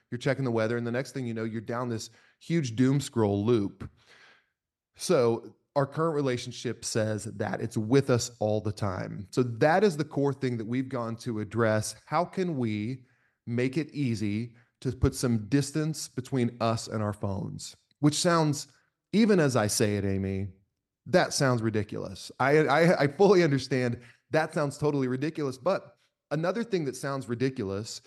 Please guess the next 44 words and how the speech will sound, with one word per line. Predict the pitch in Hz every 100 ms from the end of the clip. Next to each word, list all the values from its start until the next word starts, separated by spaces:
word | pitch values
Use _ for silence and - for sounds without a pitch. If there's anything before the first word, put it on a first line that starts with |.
| - _ -
is | 135 131
to | -
pay | 123 - 175 190
money | 175 156 135 104 107 135 - _ _ _
to | 139
go | 123 147 170
to | - 165
a |
place | 160 - 135 127
that | 120 107
helps | 131 131
you | 127 113
burn | 117 110
calories. | 104 110 101 87 82 - 110 - - _ _ _ _
But | -
all | 123 180
of | 139
us | -
belong | 113 104
to | 95
gyms. | 87 139 165 117 123 127 127
You | 127 135
may | 139
or | 131
may | 123
not | 110
know, | 151 175 - - _
you | 131 208
can | 214 185
burn | 156 175 165
calories | 156 170 131 113
for | - 127
free | - 156 131 98 -
at | 127 151
your | 156
home. | 139 160 104 95 - _ 339 135
You | 143
can | 320 -
do, | - 370
<laughs> |
you | 170
can, | - - 285 -
you | -
can | - 151 -